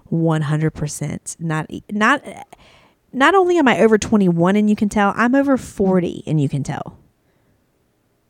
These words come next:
You can tell." And she's like, "I'm sorry, you can't." And I was so, <laughs> we were so mad at him because he could have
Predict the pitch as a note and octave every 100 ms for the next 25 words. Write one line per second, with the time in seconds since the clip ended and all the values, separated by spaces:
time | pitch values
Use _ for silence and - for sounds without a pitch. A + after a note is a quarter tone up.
0 | _ _ _ _ - F3 D3+ D3+ D#3 -
1 | - _ _ _ _ _ - G3 F#3+ F3
2 | E3+ E3+ E3 D#3 D3 - - F3+ F3 -
3 | D#3 - _ _ _ - G#3+ - G#3+ B3
4 | D4 D#4+ D4 A#3 G#3+ - - A3 A#3 B3+
5 | C#4 D#4 - B3 G#3 G3+ E3 F#3 G3 B3
6 | A#3+ B3 B3+ - F4 - G#4 G4+